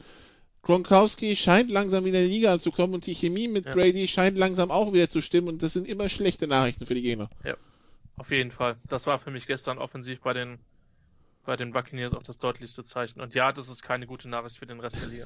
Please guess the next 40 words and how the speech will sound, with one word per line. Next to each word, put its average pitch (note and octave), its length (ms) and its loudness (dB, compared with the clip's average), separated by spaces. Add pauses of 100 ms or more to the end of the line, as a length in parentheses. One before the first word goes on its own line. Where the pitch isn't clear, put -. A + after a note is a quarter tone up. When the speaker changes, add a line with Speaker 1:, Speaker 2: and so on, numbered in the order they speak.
Speaker 1:
<laughs> - 460 -10
Das - 320 6
ist E3+ 400 0
wirklich D#3 500 0 (400)
keine F3 280 2
gute F3 200 2
Nachricht, E3+ 300 2
weil E3 120 6
also D#3+ 240 2
die, D3+ 160 -8
die E3 140 -8
Safeties G3 460 2
und E3+ 100 -6
die D#3+ 80 -6
Cornerbacks E3 600 0 (260)
und D#3+ 140 -4
die E3+ 40 2
Linebacker, D#3+ 460 4
die D3 180 2
Gronk D#3+ 300 0
verteidigen C#3 520 2
können, E3 240 2
die E3 120 0
sind D#3 160 -4
halt D#3+ 140 2
immer F3 100 -4
noch E3+ 80 -2
nicht D#3 80 -8
gewachsen B2+ 380 -2
auf A#2 80 -4
den A#2 80 -10
Bäumen, A2 280 -2
ja, C3 160 -2
also C3 260 -2
Speaker 2:
Ja. B2 180 -2 (600)
Ja. B2+ 120 -12 (880)
Speaker 1:
das - 560 6
ist - 400 2
dann, D3+ 480 4
ja, G2 380 0